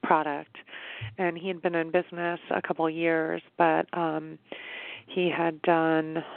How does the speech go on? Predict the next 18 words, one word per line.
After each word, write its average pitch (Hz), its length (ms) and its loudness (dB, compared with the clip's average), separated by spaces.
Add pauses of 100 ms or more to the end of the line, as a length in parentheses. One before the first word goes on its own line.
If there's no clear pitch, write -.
(140)
um, 160 320 0
a 175 60 2
crowdfunding 160 1200 0 (180)
to, 165 380 2 (340)
um, 160 360 -2
infuse 165 480 0
his 170 140 2 (100)
business, 160 380 2 (100)
but 156 140 2
he 165 100 0
was 156 160 0
able 151 240 2
to 156 100 4
win 151 300 0
more 151 460 2 (520)
marketing 156 680 0
and 151 440 -4 (520)
advertising 151 960 0